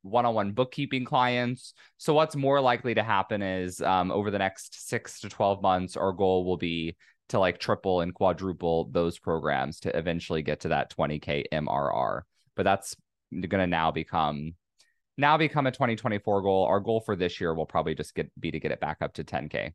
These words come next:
where it was at the beginning of this year. Uh, my third big goal was to get expenses under thirty-five percent. Year to date, I'm at forty percent. So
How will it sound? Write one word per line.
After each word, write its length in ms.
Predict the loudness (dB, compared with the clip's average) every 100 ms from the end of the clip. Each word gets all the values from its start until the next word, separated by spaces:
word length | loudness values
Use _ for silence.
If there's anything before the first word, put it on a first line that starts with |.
| -8
where 180 | -2 0
it 80 |
was 320 | 0 -2 -6 -16 _
at 60 | -6
the 60 | -2
beginning 280 | 0 0
of 60 | -2
this 180 | -6 -10
year. 160 | -14 -16 _ -20 -20 -2
Uh, 160 | 2 4
my 220 | 4 2
third 420 | 2 4 6 6
big 160 | 2 2
goal 160 | 4 4
was 140 | 2
to 80 | 0
get 100 | 0
expenses 480 | -2 -2 -2 0 2
under 240 | 2 2
thirty-five 640 | 0 0 0 2 2 2
percent. 540 | -2 -2 0 0 -2 -8 _ _
Year 240 | 0 4 4
to 80 | 4
date, 240 | 4 4
I'm 140 | 2
at 140 | 0 -4
forty 320 | -2 0 -2
percent. 560 | -2 -2 0 0 -2 -8
So 600 | -6 0 2 4 0